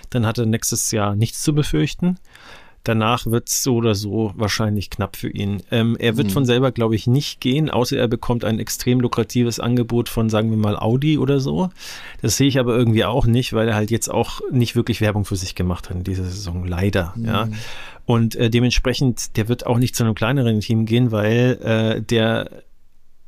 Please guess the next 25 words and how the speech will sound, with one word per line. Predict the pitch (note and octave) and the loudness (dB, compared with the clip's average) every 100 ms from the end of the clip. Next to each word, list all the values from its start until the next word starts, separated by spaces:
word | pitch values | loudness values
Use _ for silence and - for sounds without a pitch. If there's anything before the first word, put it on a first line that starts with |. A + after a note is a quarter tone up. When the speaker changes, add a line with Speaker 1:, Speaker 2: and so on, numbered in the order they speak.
| - | -4
Speaker 1:
ja, | G2 | -4
ist | - - | -2 -2
ja | C3 - | 0 0
auch | - | 2
nur | C#3 | 2
ein | B2 | 4
Mensch, | A#2+ C3+ | 2 2
sag | - G#2+ G#2+ | 0 -2 -2
ich | - | -2
mal, | G#2+ G#2+ B2+ C3+ | -2 0 0 0
und, | A#2 A2+ A2 | 0 0 -2
äh, | A2+ A2+ A2 | -4 -2 -2
Geld | G#2+ A#2+ | 0 0
ist | B2 | 0
ein | C3+ | -4
Faktor | - B2+ - C3+ C3+ | -4 -4 -2 0 0
und, | A#2+ A#2 A2+ - | 0 -2 -2 -8
äh, | - - - - - | -8 -8 -10 -8 -2
bei | - | -2
Red | C3 A2+ - | 0 -6 0
Bull | C#3+ B2+ | 0 0
verdient | - A#2 A#2 A2+ | 0 -2 0 0
der, | A2+ A2 A2 | 2 2 0
kriegt | - - - | -6 -10 -4
der | B2 | -2